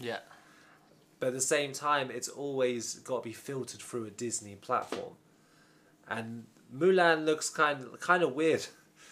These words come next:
Speaker 2: 'cause it looks deadly serious. And I, and, and this is, this isn't based on, like, this is a more direct based on the true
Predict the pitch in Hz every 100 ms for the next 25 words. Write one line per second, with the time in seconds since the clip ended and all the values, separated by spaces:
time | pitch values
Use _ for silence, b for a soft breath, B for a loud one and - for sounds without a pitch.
0 | B B B 123 135 156 156 - 139 143
1 | 127 135 131 135 139 135 123 110 - -
2 | B B B B B - 123 135 135 131
3 | 147 - 143 143 165 - - 170 175 165
4 | - - - 131 160 165 139 - 147 143
5 | - 143 127 131 120 - 120 - 110 104
6 | 107 98 104 101 98 - 104 98 - 101
7 | 92 - 107